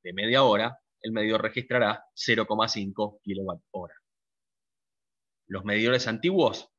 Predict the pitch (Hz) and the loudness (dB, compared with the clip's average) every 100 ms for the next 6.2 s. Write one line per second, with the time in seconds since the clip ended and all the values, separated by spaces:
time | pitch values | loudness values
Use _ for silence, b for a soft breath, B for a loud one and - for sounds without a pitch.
0 | _ 101 113 143 135 135 131 139 127 101 | _ -8 0 2 2 -2 -4 -4 -2 -2
1 | 98 107 101 - 90 87 85 _ _ - | 0 0 0 -4 -8 -12 -14 _ _ -16
2 | - 101 101 104 98 104 104 113 123 117 | -10 -6 -4 -2 -4 -2 -2 0 0 -2
3 | 123 131 127 135 139 143 123 131 131 - | 0 0 0 0 2 2 0 -4 -6 -14
4 | _ 135 135 135 127 123 110 107 107 120 | _ 0 2 2 2 0 -2 -4 -6 -8
5 | _ _ - 92 92 120 131 131 120 110 | _ _ -8 -6 0 2 2 2 0 2
6 | 117 120 | 0 -2